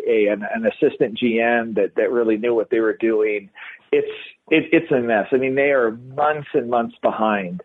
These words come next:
the other teams in the league on just where they're at in their scouting preparation for this. And, and that's, that's where it can lead to mistakes. But with all that said,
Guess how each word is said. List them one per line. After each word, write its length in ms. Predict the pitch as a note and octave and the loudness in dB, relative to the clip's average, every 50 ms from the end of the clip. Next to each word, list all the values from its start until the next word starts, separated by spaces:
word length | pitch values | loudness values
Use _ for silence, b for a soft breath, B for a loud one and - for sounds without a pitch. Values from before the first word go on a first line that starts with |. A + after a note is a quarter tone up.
| _ _ _ _ _ _ _ - | _ _ _ _ _ _ _ 0
the 180 | C#3 C3+ B2+ A#2 | 2 4 4 4
other 200 | A#2+ A#2 A#2 A2+ | 4 4 4 2
teams 440 | - - - B2 A2+ A2 G#2+ G2+ F#2+ | 0 -4 -6 -4 -4 -4 -4 -2 0
in 120 | A#2+ G#2+ G2+ | 0 2 2
the 60 | G2 | 2
league 500 | G2 G#2 G#2 G#2 G2 F#2+ G2 F#2 - - - | 2 4 4 4 4 2 2 0 -2 0 2
on 180 | - G#2+ G#2 G2+ | 4 4 4 4
just 240 | G2 A#2 A#2 - - | 2 0 0 0 -2
where 480 | C3 A2+ G#2+ A#2+ B2 B2+ C3 C3 C3 | -2 0 2 2 2 2 2 2 2
they're 340 | A#2+ A2+ A#2 A#2 A2+ - - | 2 2 2 2 0 0 -2
at 380 | G2+ G#2+ G#2+ G#2+ G2+ F#2+ F#2 - - | -2 0 0 0 0 -2 -6 -6 -8
in 120 | G#2+ G#2 | -8 -8
their 140 | G2+ G2 F#2+ - - - | -6 -6 -8 -8 -8 -4
scouting 420 | - A2+ G#2+ G#2+ G#2 G2 F#2+ F#2 | 0 2 2 2 2 0 -2 -4
preparation 720 | - - G2+ F#2 - G#2 F2+ F2+ G2 G2+ F#2 - - F#2 F2+ - | -2 -2 -2 0 0 0 0 2 2 0 -2 -4 -8 -8 -8 -4
for 80 | - F#2+ | -2 2
this. 240 | F#2+ G2+ F#2 F#2 - - | 4 4 4 2 4 2
And, 120 | A2 A2+ | 2 2
and 220 | A2+ A#2 B2+ B2 | 4 2 2 4
that's, 240 | C3+ C3+ C3+ C3 - - - - | 4 4 4 2 0 -4 -4 0
that's 260 | - D3+ D#3 D#3 - - | 2 2 2 2 2 0
where 80 | C3+ A2+ | 0 0
it 60 | - | 0
can 140 | - A2 G#2+ | -4 -4 -2
lead 140 | G#2+ G2 | -2 -2
to 40 | F#2+ | -4
mistakes. 460 | F#2+ F#2+ - - - A2+ G2+ G2 - - | -8 -14 -14 -6 -2 -2 -2 -2 -4 -2
But 100 | - C3 | -2 0
with 120 | B2+ C3+ C#3+ | 0 2 2
all 140 | D3+ D#3 | 0 2
that 160 | D3 D3 A#2 - - - | 2 0 -2 -2 -6 -4
said, 380 | - D3+ C#3+ B2+ C3 B2+ - | -2 0 2 2 2 0 -2